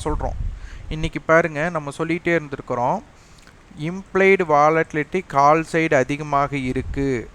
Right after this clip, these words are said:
அப்ப இந்த மாதிரி இருந்தா நல்லா யோசிச்சுக்கோங்க, ஒரு ரேஞ்ச் எக்ஸ்பான்ஷன். ஏன்னா டிமாண்ட் இருக்கிறதுக்குண்டான வாய்ப்பு இருக்கு. அந்த டிமாண்ட் அதிகம்னா previous close above, open above,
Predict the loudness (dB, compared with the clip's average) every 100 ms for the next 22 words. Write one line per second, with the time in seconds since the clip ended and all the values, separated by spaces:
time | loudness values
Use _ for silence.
0 | -20 -20 -20 -20 -12 -4 -2 -4 -4 -6
1 | 0 0 0 -2 -4 -4 0 0 2 0
2 | 0 0 0 -2 -4 -6 -6 -4 -2 -2
3 | -2 0 -4 -2 -4 -4 -6 -6 -8 -6
4 | -4 -2 -2 -2 -2 0 0 -2 -2 -4
5 | -4 -4 0 2 0 -2 -8 -4 0 0
6 | 0 -4 -2 -2 -2 -4 -6 -2 0 0
7 | -2 -16 -20 -20 -20 -20 -10 -4 -2 -2
8 | -4 -4 -4 -6 -2 -2 -2 -2 -2 -4
9 | -12 -20 -20 -20 -20 -20 -20 -20 -20 -20
10 | -20 -8 -2 -2 0 0 2 0 0 -2